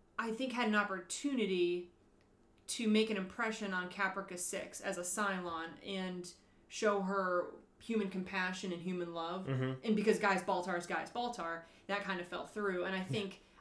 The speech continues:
Speaker 1: I think that anger that she had from her relationship with him is one of the things that, you know, made her like, "Okay, you know, next week I wanna go see, you know, the defense things, ooh, whatever."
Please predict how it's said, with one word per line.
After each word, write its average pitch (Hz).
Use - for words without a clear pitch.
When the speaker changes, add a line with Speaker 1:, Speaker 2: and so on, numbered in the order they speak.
Speaker 1:
I 277
think 220
that 208
anger 190
that 190
she 214
had 196
from 180
her 202
relationship 185
with 208
him 214
is 185
one 214
of 202
the 196
things 190
that, 180
you 214
know, 190
made 185
her 180
like, 180
"Okay, 226
you 233
know, 208
next 226
week 220
I 202
wanna 202
go 190
see, 202
you 190
know, 190
the 190
defense 196
things, 180
ooh, 202
whatever." 180